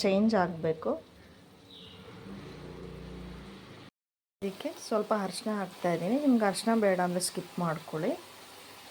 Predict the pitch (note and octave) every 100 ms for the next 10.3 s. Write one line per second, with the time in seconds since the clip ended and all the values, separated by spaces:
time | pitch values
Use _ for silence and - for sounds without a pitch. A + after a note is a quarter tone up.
0 | - - - - - - - - - -
1 | - - _ _ _ _ A3 G#3+ A#3 C4+
2 | - A#3 G3 G3+ F#3+ F#3+ G#3 - A#3+ G3+
3 | F3+ F3+ F3 G3+ G3+ D#4 - - - -
4 | - - - - - - - - A3+ B3+
5 | - A#3 G3+ F#3+ F3 F3 E3 A3 F4 -
6 | - - - - - - B3+ B3+ B3 C4
7 | A3+ F3+ F3+ C4 - - - - - -
8 | - - - - - - - - - -
9 | C4 B3 B3+ C#4+ D4 C4+ G#3+ F3 - F#3
10 | F#3 F3+